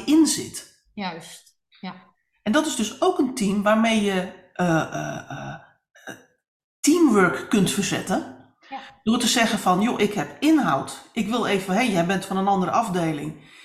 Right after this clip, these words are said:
Speaker 1: Ik heb een bepaald project, ik heb een bepaald vraagstuk. Ik wil inhoudelijk met jou afstemmen.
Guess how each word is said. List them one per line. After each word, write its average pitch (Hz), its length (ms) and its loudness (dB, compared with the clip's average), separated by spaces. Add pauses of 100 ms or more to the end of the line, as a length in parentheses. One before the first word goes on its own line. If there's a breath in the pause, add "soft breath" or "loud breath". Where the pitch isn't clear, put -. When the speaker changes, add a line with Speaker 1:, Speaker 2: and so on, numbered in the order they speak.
(180 loud breath)
Speaker 1:
Ik - 160 0
heb 254 160 2
een 208 100 2
bepaald 190 360 0
project, 190 400 0
ik - 80 -12
heb 190 140 -4
een 185 60 2
bepaald 175 340 0
vraagstuk. 202 480 0
Ik 190 140 -2
wil 185 160 -6
inhoudelijk 208 720 2
met 165 180 -2
jou 151 140 -2
afstemmen. 254 600 -2